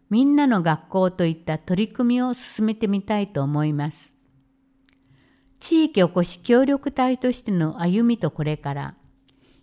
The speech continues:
移住支援、空き家物件の利活用、中島仁。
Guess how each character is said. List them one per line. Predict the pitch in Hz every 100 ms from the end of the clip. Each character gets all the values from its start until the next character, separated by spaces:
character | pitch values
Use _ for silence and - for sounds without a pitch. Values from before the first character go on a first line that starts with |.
| _
移 | - 185
住 | 214 269
支 | 262 -
援、 | 220 151 135 - _ _ _
空 | - 185
き | -
家 | 302 294
物 | 311
件 | 311 - 208 165
の | 156
利 | 151 156
活 | - 220 -
用、 | 147 127 139 _ _ _ _ -
中 | 185 175 262
島 | 269 262 254
仁。 | 254 - 208 - - -